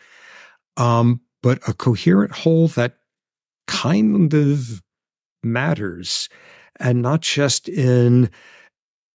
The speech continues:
an intellectual kind of way. Um, but, okay, here's, here's where, like, um, like, almost too sheepish to sh-, say the sentence, like,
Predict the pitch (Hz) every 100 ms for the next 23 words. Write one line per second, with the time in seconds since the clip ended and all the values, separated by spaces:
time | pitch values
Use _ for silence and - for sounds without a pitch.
0 | _ _ - 117 120 147 131 - 123 127
1 | 131 - 139 127 - - 123 123 123 107
2 | 113 107 113 151 - 143 139 139 143 147
3 | _ _ _ - 131 135 _ _ - -
4 | - 127 110 - 143 135 - - 135 117
5 | 113 113 110 107 _ _ _ _ _ _
6 | 139 117 113 - 113 110 113 - _ -
7 | 117 110 - - _ _ _ _ _ _
8 | _ _ _ - 127 123 107 - - 123
9 | - 131 - 185 - - - - - 139
10 | 123 123 - 131 131 117 - - - -
11 | _ _ 127 131